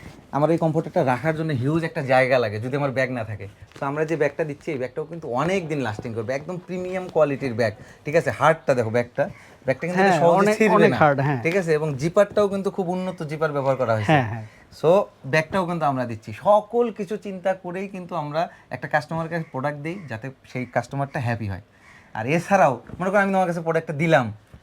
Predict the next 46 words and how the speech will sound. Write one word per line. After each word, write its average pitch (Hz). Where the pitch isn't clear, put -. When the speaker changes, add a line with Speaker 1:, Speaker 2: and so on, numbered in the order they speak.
Speaker 1:
ঠিক 160
আছে? 156
এই 143
প্রোডাক্টটা 160
কাস্টমারের 160
কাছে 175
যেমন 170
ওয়ারেন্টি 160
আছে, 165
তোমার 160
কাছেও 135
আছে। 104
সাত 180
দিন 190
ব্যবহারে 175
যদি 170
তুমি 185
সন্তুষ্ট 185
অর্জন 180
না 202
হও, 170
এটা 156
কিন্তু 156
চেঞ্জ 143
করে 131
নিতে 104
পারবা, 98
ঠিক 160
আছে? 147
Speaker 2:
না, 196
তোমাকে 214
ধন্যবাদ 202
এত 190
সুন্দর 190
ফ্যাসিলিটি 190
দেওয়ার 190
জন্য। 190
Speaker 1:
<laughs> -
হ্যাঁ। 135
Speaker 2:
হ্যাঁ। 170
Speaker 1:
শুধু, 208
আহ, -
এইটাই 190
না, 180
আরও 202
আছে। 185